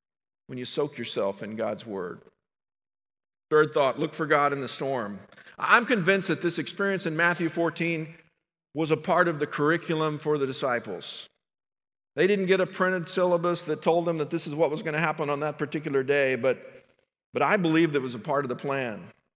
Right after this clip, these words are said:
I don't think it was an accident when, when Jesus said, "Get in the boat and go ahead of me." I believe he wanted them to experience an actual storm, and I think he wanted them to see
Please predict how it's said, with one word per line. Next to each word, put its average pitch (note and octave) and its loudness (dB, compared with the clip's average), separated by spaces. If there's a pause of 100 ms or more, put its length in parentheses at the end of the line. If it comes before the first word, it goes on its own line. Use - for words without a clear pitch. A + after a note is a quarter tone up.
(340)
I E3 4
don't G#3 6
think G#3 0
it G3+ 6
was F3+ 2
an F3 2
accident D#3+ 2
when, D3 -2 (320)
when D3 -2
Jesus F#3 0
said, E3 2
"Get F3+ 8
in G3+ 4
the F#3+ 4
boat F3 8
and D#3 0
go F3 6
ahead E3+ 6
of D3+ 0
me." C#3 0 (1300)
I F#3+ 2
believe F#3 2
he F3 0
wanted E3 0
them E3 0
to D3+ -2
experience D#3 -4
an C#3 -8
actual D3+ -4
storm, C#3+ -4
and C3 -4
I D3+ -4
think D#3 -10
he D3+ -4
wanted C#3 -4
them C3+ -4
to B2+ -4
see C#3 -8